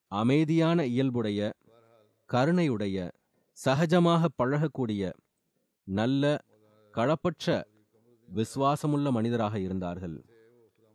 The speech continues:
மர்ஹூம் வசியத்தும் செய்திருந்தார்கள். மனைவி மற்றும் இரண்டு மகன்களும் இரு மகள்களும் உள்ளனர். நிறைய மகன் வழி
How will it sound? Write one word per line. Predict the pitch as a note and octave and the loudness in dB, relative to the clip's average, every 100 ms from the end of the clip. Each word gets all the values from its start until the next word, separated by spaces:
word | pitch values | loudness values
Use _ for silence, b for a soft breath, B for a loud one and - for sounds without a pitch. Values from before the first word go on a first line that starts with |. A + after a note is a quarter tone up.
| _ _ F#2 | _ _ -2
மர்ஹூம் | G#2+ C3+ C#3+ A2+ A2+ - _ _ _ _ - | 0 2 4 2 0 -6 _ _ _ _ -4
வசியத்தும் | G#2+ - D3 C3+ D#3 | -4 0 0 2 -2
செய்திருந்தார்கள். | D3 A#2 G#2+ G2+ F#2+ F2+ G#2+ C3 - A#2+ _ _ _ - _ _ F#2 | 0 0 0 0 0 -2 -4 -6 -8 _ _ _ _ -20 _ _ -4
மனைவி | G2 A#2 C#3 C#3+ D#3 D#3+ - | 0 4 4 4 4 2 0
மற்றும் | A#2 - B2+ G#2 | -4 -2 -4 0
இரண்டு | A2+ C3+ D3+ C#3 G#2 - _ _ - | 0 2 4 2 0 -4 _ _ -8
மகன்களும் | F#2+ A2+ D3 D3 B2+ G#2+ G2+ F#2 - _ _ _ _ - | -2 0 2 2 2 0 0 -4 -10 _ _ _ _ -10
இரு | G#2+ C3+ D3 G2 - _ _ _ _ _ _ _ _ _ _ - G#2 | -2 2 2 0 -4 _ _ _ _ _ _ _ _ _ _ -4 0
மகள்களும் | B2 D#3+ D3 C3 A2 - | 2 2 2 0 -2 -4
உள்ளனர். | G2+ G2 F#2+ A2 - _ _ _ _ _ _ _ - | -6 -4 -4 -6 -10 _ _ _ _ _ _ _ -6
நிறைய | G2 A#2 D#3 D#3+ A2 | -2 0 2 2 0
மகன் | G2 A2+ D#3 D3+ | 0 0 2 2
வழி | C#3+ C3+ G#2+ | 2 0 -2